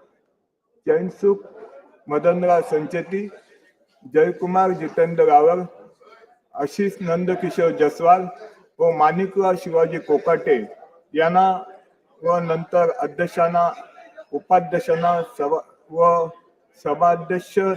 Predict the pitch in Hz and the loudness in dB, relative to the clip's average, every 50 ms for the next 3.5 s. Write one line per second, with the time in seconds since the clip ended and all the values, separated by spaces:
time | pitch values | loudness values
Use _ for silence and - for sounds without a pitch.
0 | - - 170 156 160 165 165 - 185 175 170 165 165 170 175 170 160 160 151 156 | -6 -6 -4 -4 -4 -4 -6 -6 -4 -2 0 0 -2 -2 -6 -8 -8 -6 -4 -2
1 | 165 170 170 165 - - 175 160 156 156 170 170 165 165 - 160 156 160 160 160 | -2 -2 -4 -4 -6 -8 -12 -10 -6 -4 -4 -4 -4 -6 -8 -6 -4 -4 -6 -6
2 | 160 160 156 - _ _ _ _ _ _ _ _ _ _ _ - 143 156 170 190 | -8 -12 -18 -20 _ _ _ _ _ _ _ _ _ _ _ -12 -8 -6 -4 -2
3 | 202 202 190 180 170 151 - 190 175 165 | -2 -2 -2 -4 -4 -4 -2 0 0 0